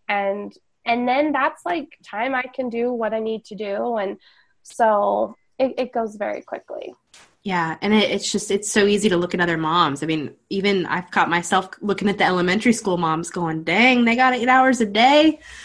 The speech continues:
Speaker 1: Yeah.
Speaker 2: Man, <laughs> that's the dream. <laughs>
Speaker 1: Exactly.
Speaker 2: But, you know, each season has its own mess, its own beautiful things, and just, just love it on where you are.
Speaker 1: Yep, exactly.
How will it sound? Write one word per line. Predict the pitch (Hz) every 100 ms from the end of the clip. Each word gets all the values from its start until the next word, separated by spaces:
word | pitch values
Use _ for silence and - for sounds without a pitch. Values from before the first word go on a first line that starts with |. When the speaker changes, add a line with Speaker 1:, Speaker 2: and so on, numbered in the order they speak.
| - -
Speaker 1:
Yeah. | 226 240 294
Speaker 2:
Man, | 262 330 277 214 226 214
<laughs> |
that's | 294 339 -
the |
dream. | 208 247 392 370 240 214 294
<laughs> | 233 _ _ 392 370 415
Speaker 1:
Exactly. | 247 262 262 320 370 381 339 277 247
Speaker 2:
But, | 247 220 214
you | 285
know, | 269
each | 226 269 -
season | 277 247 269
has | 208 190
its | 185 - 180
own | 196 208
mess, | 175 175 170 165
its | 170 -
own | 196 190 190
beautiful | 185 185 185 175
things, | 170 165 165 165
and | 160
just, | 165 180 - _ _ _ _
just | 220 214
love | 180 139
it | 147
on | 147 151
where | -
you | _ _
are. | - - - _ _ _ _ _ -
Speaker 1:
Yep, | 226 214 -
exactly. | - 208 208 - - - - -